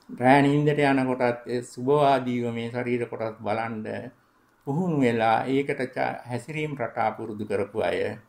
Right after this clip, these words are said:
විනාඩි දහයක් පහළොවක් අසුභය ලෙස ගන්න එක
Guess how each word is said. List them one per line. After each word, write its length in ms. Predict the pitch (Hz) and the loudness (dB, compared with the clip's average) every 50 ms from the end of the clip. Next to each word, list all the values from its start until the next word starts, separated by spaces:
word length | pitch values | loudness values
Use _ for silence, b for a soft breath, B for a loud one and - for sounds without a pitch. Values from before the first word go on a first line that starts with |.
| _ _ _ _ _ | _ _ _ _ _
විනාඩි 380 | - 120 123 127 131 123 127 127 | 2 4 6 6 6 4 2 0
දහයක් 380 | 117 110 113 113 107 107 107 107 - | -2 -2 0 2 0 0 0 -2 -8
පහළොවක් 560 | - 107 104 98 101 101 98 98 95 95 - | -8 -4 -2 0 0 0 0 -2 -2 -2 -2
අසුභය 420 | 104 107 - - 151 131 139 135 120 | -4 -6 -6 -6 -8 -6 -4 -2 -2
ලෙස 220 | 104 92 90 - 101 101 - | -2 -4 -6 -6 -8 -10 -10
ගන්න 360 | 104 107 101 98 101 98 98 | -8 -6 -4 -4 -4 -4 -6
එක 180 | 95 95 101 | -8 -8 -8